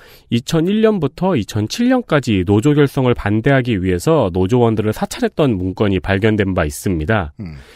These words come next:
Speaker 1: 여기에도 영어 약자가 등장합니다.
Speaker 2: 음.
Speaker 1: 엠제이.
Speaker 2: 네. 이 엠제이라는 단어의 뜻에 대한 얘기를요. 옛날 옛날에 십구 대 국회 때 우리가 장하나 의원하고 한 번 말씀드린 적이 있었어요.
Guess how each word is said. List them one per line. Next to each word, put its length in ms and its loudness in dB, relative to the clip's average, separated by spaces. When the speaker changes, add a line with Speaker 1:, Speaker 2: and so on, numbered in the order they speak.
Speaker 1:
여기에도 400 4
영어 220 4
약자가 340 0
등장합니다. 800 0
Speaker 2:
음. 240 -4
Speaker 1:
엠제이. 500 2
Speaker 2:
네. 140 -4
이 200 0
엠제이라는 840 2
단어의 400 -2
뜻에 240 -2
대한 200 -2
얘기를요. 540 -6
옛날 320 -2
옛날에 240 4
십구 240 -4
대 80 0
국회 240 -4
때 160 -2
우리가 280 2
장하나 420 0
의원하고 360 2
한 220 -6
번 140 -2
말씀드린 440 -4
적이 220 -12
있었어요. 460 -10